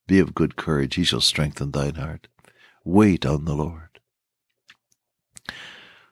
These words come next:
How do I go about this? Number one, you, you must commit yourself to the Lord Jesus Christ as your Savior. Some of my listeners,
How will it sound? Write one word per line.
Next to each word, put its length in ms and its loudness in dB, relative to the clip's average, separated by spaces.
How 200 4
do 120 6
I 60 6
go 160 6
about 360 4
this? 380 -4
Number 280 2
one, 340 2
you, 340 4
you 140 4
must 240 2
commit 320 2
yourself 400 4
to 100 2
the 100 4
Lord 220 4
Jesus 400 4
Christ 380 0
as 160 0
your 80 2
Savior. 440 4
Some 240 2
of 260 -4
my 220 2
listeners, 540 2